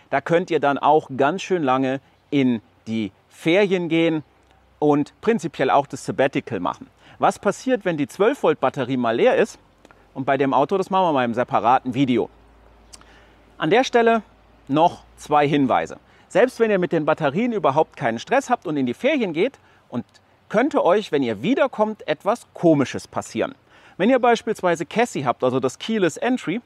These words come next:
und ihr nähert euch dem Auto, dann passierte bei mir nach zwei Wochen rein gar nichts.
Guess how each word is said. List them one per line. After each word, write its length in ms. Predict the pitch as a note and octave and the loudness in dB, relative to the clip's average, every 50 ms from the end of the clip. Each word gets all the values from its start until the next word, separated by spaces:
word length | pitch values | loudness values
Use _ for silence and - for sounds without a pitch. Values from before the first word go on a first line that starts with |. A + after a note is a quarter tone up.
| _ | _
und 140 | - E3 C#3 | -10 -4 0
ihr 100 | E3 D#3+ | 2 2
nähert 300 | D#3+ F#3 A#3 A3 F3 - | 4 4 4 2 2 2
euch 200 | - C#3+ C#3 - | 2 -2 0 0
dem 160 | - C#3 C3 | -2 -4 -2
Auto, 380 | - - G3+ - - E3+ F#3+ C4 - _ _ - - _ _ _ | 0 0 0 0 0 -2 -4 -4 -4 _ _ -20 -20 _ _ _
dann 140 | - A3 B3 | -4 -4 -4
passierte 480 | - A#3 G3+ - - A#3+ B3+ - A3+ G3 | -2 -4 -4 -4 -4 -6 -4 -2 -2 -2
bei 140 | D#3+ D3 | 0 0
mir 180 | D3+ E3 F#3+ G3 | 0 2 0 2
nach 140 | F3+ D3+ - | 0 0 -2
zwei 260 | - - C#3 C3 C3+ | -2 0 2 2 4
Wochen 240 | D3 D3+ - E3 D#3+ | 2 2 0 -2 -4
rein 280 | - C#3+ C#3+ C#3+ C#3 | -2 0 0 2 2
gar 200 | - B2+ A#2 G#2 | 2 2 2 0
nichts. 320 | G2+ - - - - - | -2 -6 -12 -18 -20 -20